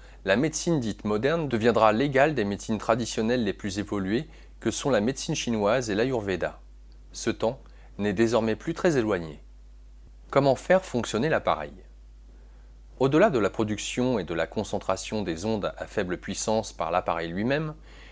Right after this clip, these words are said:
il faut en fait surtout apprendre à optimiser la modulation du champ créé. Un apport d'ondes scalaires à faible puissance est une réserve d'énergie physiologique certes, mais il manque l'information. Tout le secret de l'utilisation des ondes scalaires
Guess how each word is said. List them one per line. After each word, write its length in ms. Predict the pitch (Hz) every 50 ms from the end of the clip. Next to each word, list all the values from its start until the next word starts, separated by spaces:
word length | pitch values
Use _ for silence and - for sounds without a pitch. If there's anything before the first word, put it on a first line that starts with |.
| - - -
il 100 | - 143
faut 140 | 147 - 196
en 80 | 175 160
fait 180 | - - 190
surtout 360 | - - - 135 - - 175 160
apprendre 400 | 131 127 - - 165 170 139 107
à 160 | 101 - -
optimiser 800 | - 156 151 156 - - - 151 147 143 135 120 120 135 156 165
la 100 | 151 123
modulation 560 | 117 117 113 113 110 110 104 - - - 147
du 140 | 123 104 -
champ 180 | - - 101
créé. 380 | 95 - - - 92 82 - - - - - - - - - - -
Un 140 | 95 92 90
apport 320 | 90 - - 107 90 87
d'ondes 220 | 80 101 101 92
scalaires 460 | - - - 107 98 104 110 110 95 82
à 100 | 80 82
faible 320 | - - 127 131 117 107
puissance 640 | - - 107 - - 117 117 139 147 - - - - - - - - - -
est 180 | 104 98 - -
une 120 | 110 98
réserve 440 | 90 110 131 139 135 139 139 127 113
d'énergie 480 | 113 113 113 113 110 110 104 113 110 101
physiologique 800 | - - 175 175 151 143 165 160 151 127 117 123 139 127 -
certes, 500 | - - - 190 185 - - - - - - - - - - - -
mais 160 | 180 180 170
il 140 | 151 131 131
manque 260 | 139 151 151 - -
l'information. 840 | - 113 117 123 117 - - 98 95 98 98 - - - 151 127 - - - - - - - - - - - - - - - - -
Tout 100 | - 160
le 80 | 156 123
secret 380 | - - 117 - - 139 135
de 100 | 120 107
l'utilisation 640 | 95 104 104 101 - - 110 110 98 - - - 120
des 200 | 113 98 87 82
ondes 100 | 92 90
scalaires 560 | - - - 104 98 107 123 147 165 165 160